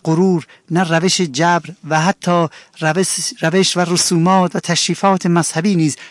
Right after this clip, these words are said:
نمی‌تواند به انسان هدف و مقصود حقیقی و جاودانه بدهد. حضرت سلیمان حکیمترین مرد عالم بود، ثروتمندترین شخصیت تاریخ بشریت بود، فیلسوف بزرگی بود، دانشمند بود،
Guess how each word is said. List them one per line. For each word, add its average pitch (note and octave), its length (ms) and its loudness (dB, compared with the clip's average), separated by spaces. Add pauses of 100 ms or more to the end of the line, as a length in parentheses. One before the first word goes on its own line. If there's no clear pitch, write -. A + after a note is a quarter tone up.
(160)
نمی‌تواند B2 720 0
به D3 80 0
انسان B2+ 500 0 (260)
هدف B2+ 340 -6
و C3+ 100 -4
مقصود B2 680 -4 (200)
حقیقی B2 480 -4
و A#2+ 180 -6
جاودانه A2+ 540 -6
بدهد. - 440 -8 (580)
حضرت D#3+ 340 -2
سلیمان F3 600 2 (260)
حکیمترین D#3+ 680 0
مرد E3+ 240 2
عالم A#2 420 0
بود، A2 280 -6 (280)
ثروتمندترین F3+ 800 -2
شخصیت G3+ 560 -2
تاریخ F3 520 0
بشریت D#3 640 -2
بود، A#2 260 -8 (320)
فیلسوف G#3 540 0
بزرگی F3+ 520 0
بود، A2+ 280 -8 (300)
دانشمند F#3+ 640 2
بود، A2 300 -8